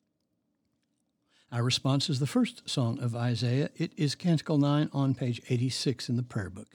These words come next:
Together. Surely it is God who saves me. I will trust in him and not be afraid.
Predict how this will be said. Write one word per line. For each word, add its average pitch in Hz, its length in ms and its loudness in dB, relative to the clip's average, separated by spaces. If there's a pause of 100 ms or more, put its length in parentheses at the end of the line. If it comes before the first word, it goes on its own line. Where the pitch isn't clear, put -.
(160)
Together. 117 480 -6 (2000)
Surely 131 600 2
it 123 100 2
is 117 140 0
God 123 280 0
who 139 100 2
saves 107 400 -4
me. 101 220 -10 (680)
I 123 80 -4
will 113 140 -4
trust - 400 0
in 113 120 2
him 160 220 6
and 107 120 2
not 131 300 0
be 170 100 -2
afraid. 107 560 -2